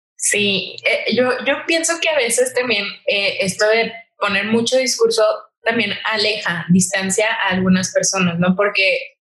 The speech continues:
eh, a veces ya tienes que tener como ciertos conocimientos o tener cierta escuela para entender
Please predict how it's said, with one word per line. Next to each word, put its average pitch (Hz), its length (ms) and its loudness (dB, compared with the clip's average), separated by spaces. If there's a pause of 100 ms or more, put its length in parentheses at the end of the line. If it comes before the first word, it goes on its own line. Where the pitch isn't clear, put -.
(140)
eh, 190 440 0
a 196 120 -2
veces 196 560 -2 (260)
ya 208 220 2
tienes 226 280 0
que 247 120 0
tener 208 300 -2
como 226 220 2
ciertos 214 800 0
conocimientos 196 840 2
o 175 100 0
tener 165 240 -2
cierta 185 360 0
escuela 214 680 0
para 180 200 0
entender 175 600 2